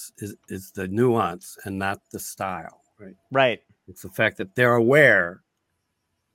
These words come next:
Speaker 1: of what the, what their style is and how they're playing it and how they, how they, uh, uh, interpret scripts through it.
Speaker 2: Right.
Speaker 1: 'Cause
Speaker 2: Yeah,
Speaker 1: you
Speaker 2: the interpreting the script is like,
Speaker 1: Yeah.
Speaker 2: you know.
Speaker 1: And how they can be themselves in that.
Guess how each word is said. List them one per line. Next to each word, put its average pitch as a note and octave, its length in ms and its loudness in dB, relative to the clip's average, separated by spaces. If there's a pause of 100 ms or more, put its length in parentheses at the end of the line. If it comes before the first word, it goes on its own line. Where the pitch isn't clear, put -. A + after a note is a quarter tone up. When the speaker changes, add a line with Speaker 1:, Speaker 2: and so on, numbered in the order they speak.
(240)
Speaker 1:
of F#2+ 220 -8
what G2+ 160 -6 (160)
the, A2 140 -6
what G#2+ 320 -6
their G#2 120 -4
style G2+ 400 0
is G2+ 200 -6
and F#2+ 120 -8
how G2+ 180 -6
they're F#2+ 120 -8
playing F#2+ 380 -8
it F#2+ 160 -10
and F2 100 -12
how F#2+ 160 -12
they, F#2 280 -14 (460)
how G2+ 220 -8
they, F#2+ 320 -10
uh, F2 400 -16 (340)
uh, F2 420 -16
interpret A2+ 440 -4
scripts - 480 -8
through E2+ 160 -12
it. - 120 -20 (560)
Speaker 2:
Right. A2+ 280 -6
Speaker 1:
'Cause - 1040 -20
Speaker 2:
Yeah, A2+ 160 -2
Speaker 1:
you A#2 80 -2
Speaker 2:
the A#2+ 60 0
interpreting C#3+ 400 -6
the G2 60 -10
script G#2 340 -10
is F#2 140 -12
like, E2+ 200 -10
Speaker 1:
Yeah. A#2+ 140 -8 (760)
Speaker 2:
you F#2+ 100 -12
know. D#3 60 -10
Speaker 1:
And A#2+ 160 -4
how D3 140 6
they D3+ 140 0
can D3 160 -2
be C3+ 160 0
themselves C3+ 680 0
in C3+ 200 -4
that. - 180 -10